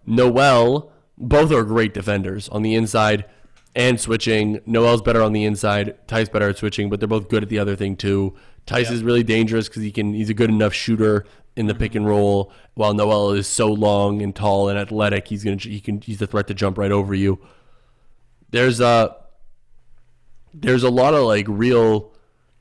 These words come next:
Speaker 2: Mm-hmm.
Speaker 1: interestingness to go with having two options at center like that. Kinda like just taking the Cody Zeller,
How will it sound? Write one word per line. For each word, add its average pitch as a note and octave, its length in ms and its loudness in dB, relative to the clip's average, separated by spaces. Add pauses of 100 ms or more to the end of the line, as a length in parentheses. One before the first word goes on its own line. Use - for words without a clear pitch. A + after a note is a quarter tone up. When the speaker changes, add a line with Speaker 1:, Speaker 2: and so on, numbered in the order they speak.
(340)
Speaker 2:
Mm-hmm. B2+ 280 -14
Speaker 1:
interestingness A#2+ 640 -2
to A2 80 -6
go A#2 200 4
with A2 120 2
having G#2+ 380 0
two A#2+ 260 2
options G#2 400 0
at G2+ 80 -8
center A2 260 0
like F#2+ 260 -8
that. F#2 380 -8 (800)
Kinda B2+ 260 2
like A#2+ 280 2
just A2+ 180 -4
taking A#2 300 -2
the G#2+ 60 -2
Cody A2 300 0
Zeller, G#2 640 0